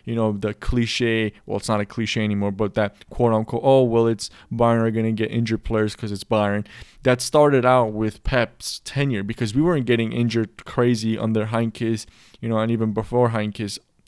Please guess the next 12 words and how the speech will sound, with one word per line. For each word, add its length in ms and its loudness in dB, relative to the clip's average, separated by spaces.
uh, 300 -12
but 400 2
like 240 2
Van 320 2
Gaal 220 6
and 100 2
all 140 4
that, 160 2
we 100 4
didn't 160 2
get 180 -2
injured 500 2